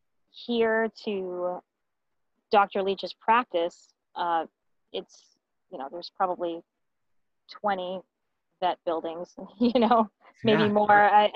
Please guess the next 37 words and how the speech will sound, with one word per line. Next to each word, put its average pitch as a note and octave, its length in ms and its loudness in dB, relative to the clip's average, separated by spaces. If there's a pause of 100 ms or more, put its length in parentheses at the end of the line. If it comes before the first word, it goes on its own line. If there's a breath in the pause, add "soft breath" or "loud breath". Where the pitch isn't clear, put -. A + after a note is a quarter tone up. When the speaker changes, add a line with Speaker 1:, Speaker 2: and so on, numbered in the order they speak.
Speaker 1:
and A3 140 0
I, G#3+ 360 4
I G#3 260 2 (560)
could G3+ 300 4
have G3 260 2
spent G3+ 280 -4
time G3 200 0
at F#3 60 -2
any F3+ 120 -4
one G3+ 140 0
of G3 100 -4
them, F3 240 -2
but F3+ 140 0
I F3+ 120 0
have F#3+ 140 -8
chosen F#3 380 -2
to F3+ 100 -8
stay E3+ 340 -6
on F3 480 -4 (440)
for F3 420 -2 (140)
as F3+ 180 -6
long F3+ 220 -2
as F3+ 80 -8
I F3 80 -2
have F3+ 260 0
and F3+ 180 -6 (400)
continuing F3+ 440 -8
into E3 100 -8
the D#3+ 80 -6
future F#3 380 -8
because F3 340 -4
of E3+ 140 -10
that E3 200 -2 (100)
family E3 300 -8 (120)
feel E3+ 360 -4
and D#3+ 160 -10
the, D#3 260 -6